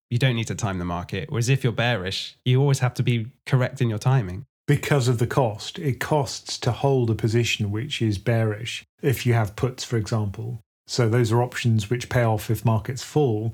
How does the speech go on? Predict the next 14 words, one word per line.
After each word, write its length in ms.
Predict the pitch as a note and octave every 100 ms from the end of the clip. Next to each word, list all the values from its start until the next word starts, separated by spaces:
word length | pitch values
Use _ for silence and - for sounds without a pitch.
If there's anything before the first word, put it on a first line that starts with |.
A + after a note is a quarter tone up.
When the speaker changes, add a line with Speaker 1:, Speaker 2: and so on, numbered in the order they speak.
| - -
Speaker 2:
But 100 | C#3
of 80 | A#2+
course, 220 | D3+ C3
you 80 | B2+
have 100 | A2+
to 60 |
pay 180 | A2+ B2+
a 40 | A2+
premium 360 | - C#3+ A#2+
for 140 | G2+ A2
those 200 | A2 A2+
all 140 | A2+
the 80 | G#2+
time. 440 | - B2+ A2 A2+